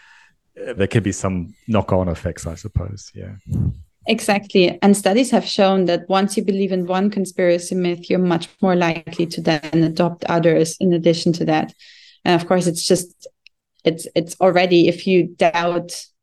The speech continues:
Speaker 2: science as such, and if you cast doubt on everything the media reports on, then you're much more likely to also buy into other conspiracy myths that have that same layer to it.
Speaker 1: Yeah.
Speaker 2: So it can definitely be a Pandora's box where you, once you open it,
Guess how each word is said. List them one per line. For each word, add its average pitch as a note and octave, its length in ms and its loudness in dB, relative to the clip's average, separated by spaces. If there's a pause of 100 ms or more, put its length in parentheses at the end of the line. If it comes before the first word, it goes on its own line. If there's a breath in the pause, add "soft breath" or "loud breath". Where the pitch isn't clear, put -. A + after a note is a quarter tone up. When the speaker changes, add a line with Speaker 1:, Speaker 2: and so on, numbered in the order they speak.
Speaker 2:
science E3+ 800 0
as F3+ 280 0
such, E3 380 -2
and E3+ 240 2
if E3 220 -4
you D#3+ 220 2 (500 loud breath)
cast E3 260 -2
doubt E3 260 2
on E3 120 2
everything E3 460 -2
the E3+ 60 0
media G3+ 300 4
reports E3+ 500 0
on, F3 220 -2
then F3 160 -4
you're F3+ 100 -2
much F3+ 220 -4
more F#3 120 -2
likely E3 320 -2
to - 140 -6
also D#3+ 240 -2
buy E3 200 -2
into E3+ 320 -4
other E3+ 160 2
conspiracy E3 500 -2
myths E3 280 -2
that E3 120 -2
have E3+ 220 -4
that E3 200 0
same D#3+ 420 0 (200 loud breath)
layer E3 320 2
to E3 180 -2
it. A#3 220 0 (540 soft breath)
Speaker 1:
Yeah. F2+ 80 -18 (240)
Speaker 2:
So - 160 2
it F#3 100 0
can F#3+ 220 2
definitely F3 380 0
be F3 200 2
a E3 80 2
Pandora's E3+ 500 0
box E3+ 340 -2
where E3 120 0
you, D#3+ 320 -4 (580)
once F3 400 0
you F#3 80 6
open E3+ 280 4
it, D#3 180 0